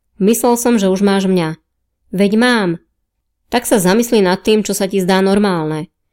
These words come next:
Ten chlap bude vždy súčasťou môjho života. Máme spolu dcéru." "Ale prosím ťa, Zuzka, tieto patetické reči. Máte a čo? Budete sa teraz hrozne kamarátiť? Tak potom spolu znovu žite, keď je vám tak dobre."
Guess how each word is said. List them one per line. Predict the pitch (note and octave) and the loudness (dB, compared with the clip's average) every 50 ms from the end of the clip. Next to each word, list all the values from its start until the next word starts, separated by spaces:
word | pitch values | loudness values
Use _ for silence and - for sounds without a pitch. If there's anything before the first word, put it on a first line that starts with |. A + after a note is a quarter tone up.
| _ _ _ | _ _ _
Ten | _ - A3 A3+ G#3+ | _ 0 0 0 0
chlap | - - C4 C4+ C#4+ C#4+ | 0 0 0 0 0 0
bude | C#4+ A#3+ G3+ A3 G#3 | 0 0 2 2 0
vždy | G3+ G3 B3+ | 2 0 0
súčasťou | B3+ - - G#3+ G#3 - G3+ F#3+ - - F3+ F3+ | 0 0 -2 -2 0 -2 -2 -2 -2 -2 -2 -2
môjho | F3+ E3+ E3+ E3+ E3+ E3+ | -2 -2 -4 -4 -6 -6
života. | - E3+ D#3+ D#3 D#3+ - - D#3 - - _ _ _ - | -6 -6 -6 -6 -6 -6 -6 -8 -8 -10 _ _ _ -2
Máme | G3 G3 G#3+ A3+ A#3 | 0 0 2 0 0
spolu | A#3 - - A#3+ A#3+ A3+ A#3 | -2 -2 0 0 0 -2 -2
dcéru." | - A3 G#3+ G#3 G3 F3+ D#3 D#3 D3+ _ _ _ _ _ _ _ _ _ - | -2 -2 0 0 0 -2 -4 -6 -10 _ _ _ _ _ _ _ _ _ -2
"Ale | C#4 C4+ A3+ F#3 - | 0 2 2 2 0
prosím | F#3+ G3 - - G3+ F#3 | 0 0 0 0 -2 0
ťa, | F3 F3+ F3 | 0 -2 -2
Zuzka, | E3 F3 E3+ - - F#3 E3+ E3 - - _ _ _ | -2 -4 -6 -6 -4 -4 -4 -4 -6 -10 _ _ _
tieto | - F#3+ F#3 - F#3+ | -4 -4 -2 -2 -2
patetické | - - F#3 F#3 - F#3+ F3+ F3+ E3 - - - E3 E3 | -2 -2 -2 -2 -2 -4 -4 -4 -6 -6 -4 -4 -2 -2
reči. | E3 E3+ - - E3 D#3 D#3+ - _ _ _ _ _ | -4 -4 -6 -6 -8 -8 -8 -12 _ _ _ _ _
Máte | - G#3 A3+ A3+ G#3+ - G3 F3 | -2 0 0 0 0 -2 -4 -2
a | - F#3 F3 | -2 -4 -4
čo? | - - G3 F3 E3 - _ _ _ _ _ _ _ _ - | -2 -2 -2 -2 -2 -6 _ _ _ _ _ _ _ _ -4
Budete | G#3+ A3 - A#3+ A3+ A3+ | -2 -2 0 0 -2 -2
sa | A3 - G#3 | -2 0 -2
teraz | G3 - G#3 G3+ F#3+ F3 F3+ | -2 0 0 0 0 0 0
hrozne | E3+ F#3+ G3 G3 G#3+ G#3 | 0 0 0 2 0 0
kamarátiť? | G3+ - F3+ F#3 G3+ G#3+ A#3 A#3 A#3 A#3 A3 G3 F#3 - _ _ _ _ _ _ - | 0 0 0 0 0 0 0 -2 -2 -2 -2 -4 -4 -6 _ _ _ _ _ _ -6
Tak | - G#3+ - | -6 -2 -2
potom | B3 A#3 A#3 A#3+ A3+ | -2 0 2 0 0
spolu | - - - A3+ A3 G#3+ | 0 0 0 2 2 2
znovu | G3+ F#3+ G#3 A#3+ B3 A3 G3+ | 2 2 2 2 2 0 0
žite, | F3 G3 G3 - F#3+ D#3+ | 0 -2 -2 -2 -4 -4
keď | - F3 E3 | -2 -2 -2
je | F3+ F3+ F3 | 0 -2 0
vám | E3 F3 E3+ E3+ E3+ | -2 -2 -2 -2 -2
tak | - E3 D#3 | -4 -6 -4
dobre." | D#3+ E3+ E3 D#3+ E3+ D#3+ D3+ D#3 - _ | -2 -2 -2 -2 -2 -4 -6 -6 -10 _